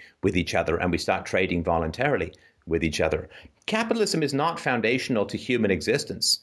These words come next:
um, uh, because the idea that there's some sort of profit, uh, material profit, uh, in, in all human interactions is simply not true. I mean, kids are ridiculously time-consuming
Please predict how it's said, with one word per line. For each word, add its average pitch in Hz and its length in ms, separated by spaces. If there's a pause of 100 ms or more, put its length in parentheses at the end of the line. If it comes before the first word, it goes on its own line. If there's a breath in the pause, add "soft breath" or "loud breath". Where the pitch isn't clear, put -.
(160)
um, 85 420 (800 soft breath)
uh, - 140
because 135 480 (580)
the 151 100
idea 143 340
that 127 140
there's 131 140
some 147 160
sort 135 160
of - 140
profit, 156 640 (240 soft breath)
uh, 104 120
material 143 540
profit, 139 600 (280 soft breath)
uh, 101 240
in, 104 200
in 104 180
all 110 140
human 110 260
interactions 101 600
is 95 120
simply 110 240
not 90 160
true. - 340 (280 loud breath)
I 95 60
mean, 98 140
kids 120 280
are 107 40
ridiculously 95 720
time-consuming 101 840